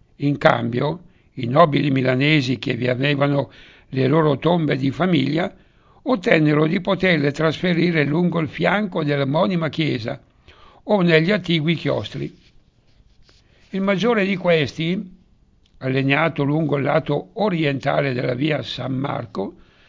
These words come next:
tra la chiesa e l'attuale via Goito, venne adibito ad alloggiamento per le truppe francesi a partire dal millesettecentonovantasei.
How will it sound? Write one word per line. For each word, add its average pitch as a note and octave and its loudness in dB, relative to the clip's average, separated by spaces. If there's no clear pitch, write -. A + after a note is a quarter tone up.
tra C#3+ 2
la C3+ 0
chiesa D#3 0
e D3+ 0
l'attuale C#3 0
via C#3+ -2
Goito, C#3+ -2
venne G3 2
adibito F#3 2
ad D#3 4
alloggiamento D#3+ 0
per D#3+ -4
le C#3+ -4
truppe F3 -6
francesi D#3 -2
a D#3 0
partire D3+ -2
dal C3+ 0
millesettecentonovantasei. D3 -2